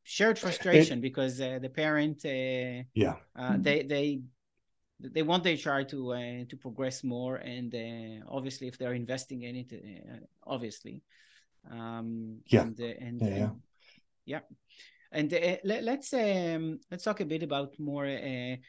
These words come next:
Speaker 1: may-, maybe this is, um, uh, not, not at the core of the, uh, technology itself, but the, uh, but let's talk a bit about the music itself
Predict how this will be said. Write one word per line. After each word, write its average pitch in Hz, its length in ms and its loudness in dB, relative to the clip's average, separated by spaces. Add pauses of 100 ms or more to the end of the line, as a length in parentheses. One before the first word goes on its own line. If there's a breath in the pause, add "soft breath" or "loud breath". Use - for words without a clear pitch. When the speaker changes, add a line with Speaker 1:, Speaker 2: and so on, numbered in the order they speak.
(180 soft breath)
Speaker 1:
may-, 151 160 -6
maybe 170 300 -2
this 151 260 -2
is, 135 220 -4
um, 127 380 -2 (840)
uh, 123 340 -4
not, 127 240 -4
not 139 200 -4
at 131 80 -8
the 127 60 -10
core 147 540 -2
of 123 140 -8
the, 123 220 -4
uh, 117 320 -12
technology 151 640 4
itself, 131 440 -4
but 131 160 -8
the, 143 160 -2 (460 soft breath)
uh, - 140 -6 (100)
but 143 280 -8
let's 233 240 -2
talk 220 220 0
a 175 40 -4
bit 165 180 -2
about 143 400 -2
the 143 80 -6
music 147 800 0
itself - 560 -6